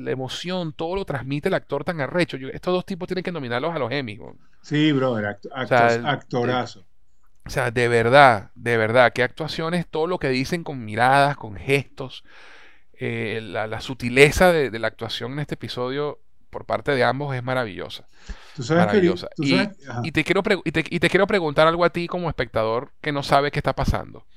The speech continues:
Speaker 1: Al-, ¿te dio alguna vez mala espina hasta este punto de la historia,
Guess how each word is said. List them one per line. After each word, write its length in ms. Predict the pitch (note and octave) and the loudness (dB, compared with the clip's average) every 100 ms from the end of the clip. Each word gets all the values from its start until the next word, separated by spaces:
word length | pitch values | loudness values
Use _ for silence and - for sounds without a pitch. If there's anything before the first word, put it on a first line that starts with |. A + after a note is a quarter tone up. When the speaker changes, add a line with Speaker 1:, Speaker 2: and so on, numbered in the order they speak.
| - - - - - - - - - - - | -20 -20 -20 -20 -20 -20 -20 -20 -20 -20 -2
Speaker 1:
Al-, 180 | C3+ C3+ | 0 0
¿te 320 | - - D3+ | 0 2 4
dio 180 | C#3+ E3 | 4 4
alguna 340 | F#3+ G3+ G3+ | 2 2 0
vez 160 | G3 F#3+ | 0 2
mala 240 | F#3 F#3 | 2 2
espina 500 | F3+ - F3+ F3 F3 | 2 0 -2 0 -2
hasta 180 | C3+ A#2+ | -2 -4
este 180 | G#2+ D3 | -2 -4
punto 360 | - D3 C#3 D#3+ | -4 -6 -4 -4
de 60 | |
la 80 | A#2 | -4
historia, 480 | G2 C3 C3+ D3+ | -4 -4 -2 -2